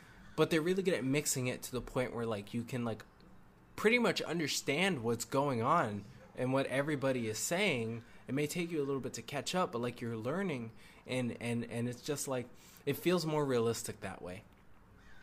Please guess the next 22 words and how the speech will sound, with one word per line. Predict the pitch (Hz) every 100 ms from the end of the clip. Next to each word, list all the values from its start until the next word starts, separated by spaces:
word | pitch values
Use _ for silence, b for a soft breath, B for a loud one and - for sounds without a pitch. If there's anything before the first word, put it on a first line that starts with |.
| B -
I | 113
lo-, | 120
and | 123 117
the | 113
score | - - 143 147
is | 131
just | - 110
weird | 107 113 151 156 135
and | 113
out | - 127
of | 131
this | 120 113 92
world, | 95 120 139 147 135 117 117 B B
and | 151 143
is | 127 -
kind | - 143 143
of | 135 120 - B B B -
conveying | 151 131 113 123 131 127
the, | 120 - - 113
the | 120
weird | 117 131 135 127
existential, | 127 117 110 113 - - 117 117 117 - 113 107